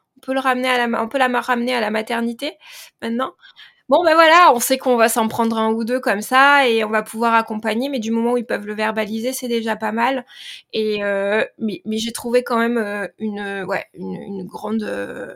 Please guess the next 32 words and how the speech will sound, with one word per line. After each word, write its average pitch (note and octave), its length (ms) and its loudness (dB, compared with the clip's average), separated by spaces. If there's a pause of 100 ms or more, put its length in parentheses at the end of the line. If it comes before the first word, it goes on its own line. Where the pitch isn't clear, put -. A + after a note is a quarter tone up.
une G3+ 160 -12
grande A3 300 -8
richesse A3 400 -8
pour, G#3+ 300 -16
euh, G3+ 140 -10 (100)
pour - 120 -20
s'adapter F#3+ 380 -8
à A3+ 60 -8
cette G#3+ 240 -16
nouvelle G#3 180 -14
situation, - 640 -14 (540)
qui - 140 -8
est - 40 -2
aussi G3+ 360 -6
beaucoup A3 280 -6
source A#3 360 -6
de G3 120 -8
joie, A3 420 -2 (480)
euh, G3+ 380 -6
dans G3+ 120 -6
la G3+ 140 -6
maison, G3+ 420 -4
même G#3+ 200 -6
si, G3 320 -8
euh, G3 260 -12
même G3+ 160 -12
si - 120 -8
ça G#3 120 -8
secoue - 320 -14
pas G#3 120 -10
mal, A3+ 200 -8
quoi. - 160 -18